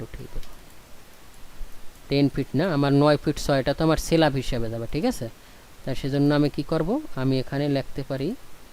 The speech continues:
মাইনাস সিক্স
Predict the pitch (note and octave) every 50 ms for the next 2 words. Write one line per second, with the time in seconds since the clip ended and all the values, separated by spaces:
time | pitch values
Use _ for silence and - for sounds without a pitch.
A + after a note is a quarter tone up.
0 | - - - - - - - - - - - - - - - - - - D3+ C3+
1 | B2+ B2+ B2+ B2+ B2 B2 A#2+ B2 C3+ G3 F3 - - - - - - - - -
2 | - - - - - - - - - - - - - - - - - - - -
3 | - - - - - C3+ C3 -